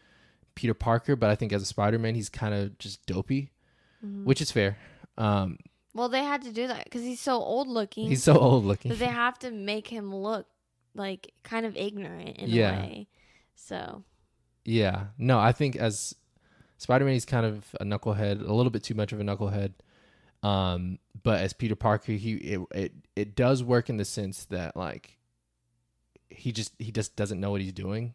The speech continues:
Speaker 1: most of the
Speaker 2: Mm-hmm.
Speaker 1: time, and he's just trying to, like, balance family and superheroing and just keep everyone alive and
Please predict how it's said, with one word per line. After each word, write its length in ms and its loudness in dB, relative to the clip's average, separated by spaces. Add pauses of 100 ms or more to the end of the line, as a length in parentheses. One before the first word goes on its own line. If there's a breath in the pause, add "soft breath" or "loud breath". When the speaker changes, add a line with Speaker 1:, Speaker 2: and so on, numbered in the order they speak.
(220)
Speaker 1:
most 260 -2
of 40 0
the 60 0
Speaker 2:
Mm-hmm. 120 -4
Speaker 1:
time, 200 0
and 20 -2
he's 140 -4
just 120 -14
trying 200 -2
to, 200 -2
like, 280 -14
balance 360 -2
family 460 -4
and 160 -8
superheroing 760 -4
and 120 -10
just 180 -14 (580 soft breath)
keep 220 -8
everyone 320 2
alive 580 0
and 300 -8